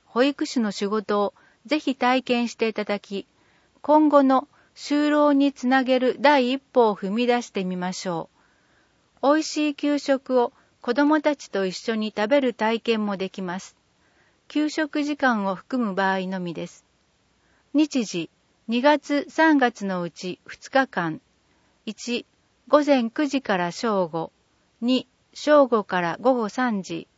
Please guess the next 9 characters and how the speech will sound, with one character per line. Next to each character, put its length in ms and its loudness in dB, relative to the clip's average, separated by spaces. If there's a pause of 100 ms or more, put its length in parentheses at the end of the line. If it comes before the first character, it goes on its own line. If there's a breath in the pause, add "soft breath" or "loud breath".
(360)
三、 420 -4 (460)
午 140 6
後 140 2
三 300 2
時 140 -4
か 160 -2
ら 160 -4
六 300 -6
時。 240 -12